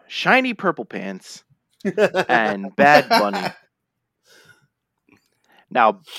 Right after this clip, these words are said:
Speaker 1: now, Bad Bunny, they're, they're going through his accolades in the music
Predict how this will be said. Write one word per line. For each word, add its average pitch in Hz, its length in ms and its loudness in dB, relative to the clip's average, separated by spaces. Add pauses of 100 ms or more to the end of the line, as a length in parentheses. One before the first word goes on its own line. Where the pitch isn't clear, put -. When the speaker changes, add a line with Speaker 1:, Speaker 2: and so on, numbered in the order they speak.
(180)
Speaker 1:
now, 120 220 -6
Bad 190 420 2
Bunny, 120 380 0 (2500)
they're, 120 180 0
they're 127 140 -4
going 190 240 -2
through 233 140 -8
his 196 120 -8
accolades 147 580 -2
in 135 100 -10
the 131 60 -8
music 113 360 -10